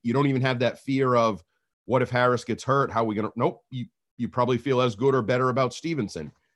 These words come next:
and what he's able to do now. So there's plenty of positives to talk up about this team. Like, there's a reason they've won five in a row. There's a reason they're in first place, but you also have to acknowledge the uncertainty. And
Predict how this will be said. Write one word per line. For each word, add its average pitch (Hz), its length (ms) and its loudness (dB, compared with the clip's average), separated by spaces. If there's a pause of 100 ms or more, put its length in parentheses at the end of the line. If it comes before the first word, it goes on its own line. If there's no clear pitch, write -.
and 110 80 -2
what 113 120 0
he's 135 200 -2
able 101 260 -2
to 85 120 -10
do 82 180 -8
now. 73 200 -12
So 95 420 -8 (380)
there's 151 160 -2
plenty 311 280 0
of 160 100 2
positives 151 580 0
to 98 120 -12
talk 117 300 0
up 147 140 2
about 101 280 0
this 98 140 -6
team. 120 180 -2
Like, 92 120 -6
there's 123 160 0
a 135 40 2
reason 143 460 0
they've 120 160 0
won 123 200 -2
five 113 300 -2
in 98 60 -4
a 107 60 -4
row. 117 180 0
There's 95 180 -6
a 104 60 -2
reason 113 600 0 (460)
they're 120 240 2
in 110 100 0
first 104 360 -4
place, 110 500 -2 (880)
but 143 180 2
you 143 140 2
also 147 260 2
have 120 200 2
to 123 100 0
acknowledge 110 580 0
the 107 120 -2
uncertainty. 101 840 -4 (200)
And 95 600 -6